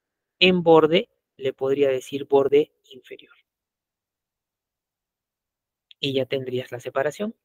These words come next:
para colocar directamente lo que es el texto. El cuerpo propiamente dicho. <clears throat>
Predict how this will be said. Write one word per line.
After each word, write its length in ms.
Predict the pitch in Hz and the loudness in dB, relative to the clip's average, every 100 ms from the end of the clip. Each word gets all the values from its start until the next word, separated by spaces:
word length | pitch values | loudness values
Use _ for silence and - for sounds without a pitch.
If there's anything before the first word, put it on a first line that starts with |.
| _ | _
para 180 | 127 123 | -4 -4
colocar 420 | - 127 123 131 | -2 -4 0 0
directamente 600 | 131 131 127 127 131 127 | 2 0 -2 -8 -12 -12
lo 100 | 127 | -14
que 100 | 123 | -12
es 80 | 120 | -14
el 100 | 123 | -14
texto. 320 | - - - _ _ _ _ _ _ _ _ _ _ _ _ _ _ | -18 -18 -20 _ _ _ _ _ _ _ _ _ _ _ _ _ _
El 240 | 160 123 - | -6 -6 4
cuerpo 380 | 151 135 123 | 6 6 2
propiamente 560 | 120 127 131 131 123 - | -4 -6 -8 -12 -12 -14
dicho. 360 | - - - - _ _ _ _ _ _ _ _ _ _ _ _ _ _ _ _ _ _ _ _ _ _ _ _ | -16 -18 -20 -20 _ _ _ _ _ _ _ _ _ _ _ _ _ _ _ _ _ _ _ _ _ _ _ _
<clears throat> 300 | - 135 - | -4 -4 -12